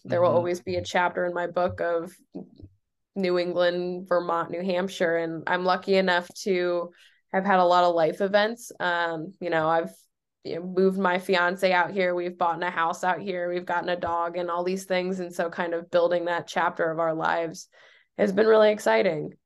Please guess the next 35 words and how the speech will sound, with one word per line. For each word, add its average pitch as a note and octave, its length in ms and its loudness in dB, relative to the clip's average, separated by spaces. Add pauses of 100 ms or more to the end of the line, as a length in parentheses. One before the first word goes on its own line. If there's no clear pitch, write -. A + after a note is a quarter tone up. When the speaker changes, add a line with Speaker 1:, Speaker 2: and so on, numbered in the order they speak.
(160)
Speaker 1:
Um, E3+ 440 0
Speaker 2:
Mm-hmm. A#2+ 240 -4 (320)
Speaker 1:
it's A3 260 2
challenging G3 580 2
being F#3 220 2
away F3 520 0 (420)
from, F3+ 420 -2 (120)
you G3 100 -2
know, F3+ 120 2
all F3+ 260 4
of E3+ 80 4
our F3 120 2
families, F3+ 580 -4
but F3 440 2
I F#3+ 120 0
think F#3 400 -4 (420)
it F3+ 120 -2
just F3 180 -2
helps E3+ 300 -2
you F3 380 0 (220)
grow E3+ 280 4
as F#3 160 2
a F3 60 2
person F#3+ 560 -4
when F3 440 -6 (400)
you're, E3+ 460 4
you're F3+ 140 -2
forced F#3 760 0 (180)
to E3+ 680 -4 (200)
kind F3+ 180 -6
of F3+ 260 -4 (180)
live F3 460 -2 (260)
a F3 80 -4
different F3+ 320 -4
lifestyle. - 580 -6